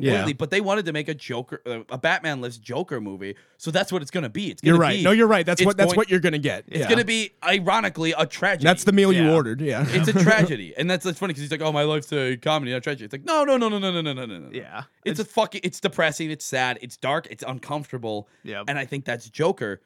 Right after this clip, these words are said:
Speaker 2: especially without Batman there to be his foil.
Speaker 3: Yeah.
Speaker 1: Yeah. But, uh, but yeah, so I, I, I would say, I mean, i-, if I had to give the movie a score, I'd say, I don't know. I, there's other movies that I would give a seven that I think are better than this.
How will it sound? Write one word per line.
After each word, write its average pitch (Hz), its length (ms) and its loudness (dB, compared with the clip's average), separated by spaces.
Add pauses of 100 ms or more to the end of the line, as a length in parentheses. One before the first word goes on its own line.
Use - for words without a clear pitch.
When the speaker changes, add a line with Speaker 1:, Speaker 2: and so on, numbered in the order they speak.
(200)
Speaker 2:
especially - 540 -6
without 104 280 -10
Batman 127 400 -6
there 98 160 -10
to 98 60 -14
be 90 100 -14
his 82 120 -14
foil. 73 420 -12
Speaker 3:
Yeah. 110 140 -8
Speaker 1:
Yeah. 78 140 -6 (200)
But, 139 200 0
uh, 123 140 2
but 190 80 4
yeah, 220 80 4
so 240 120 2
I, 254 240 2
I, 233 40 0 (160)
I - 20 4
would 233 140 0
say, 220 240 4
I 185 60 2
mean, 185 140 0
i-, 160 180 -8 (280)
if 190 120 0
I 185 80 6
had 208 160 4
to 208 60 -2
give 208 140 2
the 208 80 0
movie 202 240 4
a 180 60 2
score, 170 460 2
I'd 170 180 0
say, 156 580 2 (200)
I 170 120 -4
don't 165 180 -2
know. 139 60 -2
I, 135 120 -4
there's 180 180 2
other 214 180 4
movies 208 300 2
that 175 100 2
I 175 80 4
would 170 140 0
give 151 160 0
a 135 40 0
seven 139 340 0
that 117 100 -2
I 110 60 -2
think 123 180 -6
are 110 60 -6
better 95 240 -6
than 80 160 -12
this. 82 180 -12